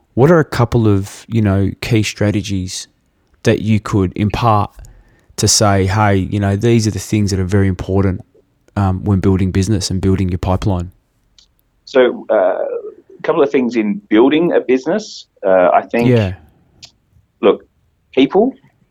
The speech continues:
Speaker 1: Yep.
Speaker 2: people are so, so, so crucial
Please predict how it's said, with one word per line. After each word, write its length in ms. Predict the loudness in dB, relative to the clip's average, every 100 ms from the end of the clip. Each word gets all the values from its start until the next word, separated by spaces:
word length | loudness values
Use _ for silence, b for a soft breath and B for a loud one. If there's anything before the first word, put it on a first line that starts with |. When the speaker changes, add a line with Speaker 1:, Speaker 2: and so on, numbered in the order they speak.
| _ _ _ _ _ _ -2
Speaker 1:
Yep. 320 | 0 0 _
Speaker 2:
people 340 | -2 2 4
are 220 | 4 2 -2 -18
so, 580 | -16 -12 0 2 4 2
so, 520 | -2 -6 0 2 2
so 500 | -2 -12 -2 0 0
crucial 520 | -2 -6 -6 -8 -12